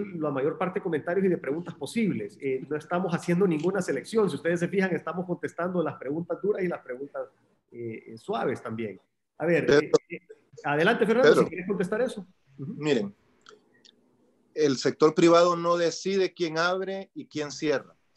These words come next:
Speaker 1: Ujú.
Speaker 2: Quien decide es el gobierno.
Speaker 1: Ujú.
Speaker 2: Si decide bien, perfecto. Si comete algún error, es el gobierno. Por eso nosotros estamos solicitando que el gobierno se acompañe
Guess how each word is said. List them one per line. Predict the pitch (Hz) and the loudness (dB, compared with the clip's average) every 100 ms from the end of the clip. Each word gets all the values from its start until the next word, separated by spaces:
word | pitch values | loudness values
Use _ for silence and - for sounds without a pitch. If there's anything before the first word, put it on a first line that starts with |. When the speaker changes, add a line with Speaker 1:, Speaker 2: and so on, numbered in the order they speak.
| _ - | _ -16
Speaker 1:
Ujú. | 123 | -10
Speaker 2:
Quien | 139 135 | -8 -4
decide | 123 - 170 175 160 | -4 0 2 2 0
es | 139 | -2
el | 156 | -2
gobierno. | 135 135 123 104 85 - _ - - | 0 0 0 -2 -8 -20 _ -20 -20
Speaker 1:
Ujú. | 127 117 156 _ _ | -20 -20 -20 _ _
Speaker 2:
Si | - 139 139 | -14 -6 -2
decide | 127 - 175 170 | -2 0 0 2
bien, | 175 220 254 - _ _ _ | 4 2 0 -14 _ _ _
perfecto. | 120 113 151 - - 214 - | -12 -2 -2 -2 -8 -12 -12
Si | - 135 | -10 -6
comete | 123 139 156 | -2 0 0
algún | 156 160 160 | 0 0 2
error, | 151 175 - | 4 4 2
es | 139 139 | -4 -2
el | 131 | -2
gobierno. | 123 117 113 - - _ _ _ - - _ | -2 -2 -2 -4 -20 _ _ _ -20 -20 _
Por | 127 143 | 2 2
eso | 151 | 4
nosotros | 185 185 185 185 190 | 2 4 2 4 2
estamos | 175 165 170 170 | 2 0 0 -2
solicitando | 175 180 185 180 160 170 165 | 0 0 -2 0 0 0 -2
que | 165 | 0
el | 156 | 0
gobierno | 151 151 151 156 139 | 2 2 2 2 -4
se | - | 0
acompañe | 160 175 151 151 151 156 | 0 0 -2 0 0 -4